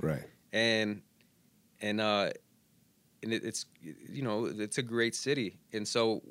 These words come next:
Speaker 2: coming there, it really solidified it. And so when downstairs, when Sosa told me, he's like, he, uh, you know, th-, this was backstage at the Go Show.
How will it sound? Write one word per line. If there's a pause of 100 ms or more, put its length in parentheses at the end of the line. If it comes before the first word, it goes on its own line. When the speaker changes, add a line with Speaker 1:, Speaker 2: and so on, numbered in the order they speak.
(140)
Speaker 2:
coming
there,
it
really
solidified
it. (580)
And
so
when (300)
downstairs,
when
Sosa
told
me,
he's
like, (280)
he, (140)
uh,
you
know,
th-,
this
was
backstage
at
the
Go
Show.